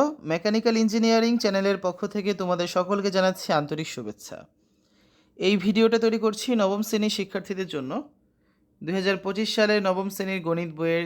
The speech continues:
তৃতীয় অধ্যায় বীজগাণিতিক রাশি এর বত্রিশ নম্বর পর্ব আজকে দেখব, চুয়াত্তর পৃষ্ঠার অনুশীলনী তিন দশমিক পাঁচের চৌত্রিশ থেকে আটত্রিশ নং সমস্যার সমাধান। শিক্ষার্থীরা, এটা হচ্ছে তোমাদের তৃতীয় অধ্যায়ের সর্বশেষ পর্ব, ঠিক আছে? এই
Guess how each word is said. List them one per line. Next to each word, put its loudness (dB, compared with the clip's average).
তৃতীয় -2
অধ্যায় -4
বীজগাণিতিক -2
রাশি 0
এর 2
বত্রিশ -4
নম্বর -2
পর্ব 2
আজকে -8
দেখব, -6
চুয়াত্তর -6
পৃষ্ঠার -4
অনুশীলনী 0
তিন -2
দশমিক -4
পাঁচের 2
চৌত্রিশ -2
থেকে -4
আটত্রিশ -6
নং -6
সমস্যার -4
সমাধান। -6
শিক্ষার্থীরা, -2
এটা 0
হচ্ছে -4
তোমাদের -4
তৃতীয় -4
অধ্যায়ের -2
সর্বশেষ -4
পর্ব, -8
ঠিক -8
আছে? -8
এই 0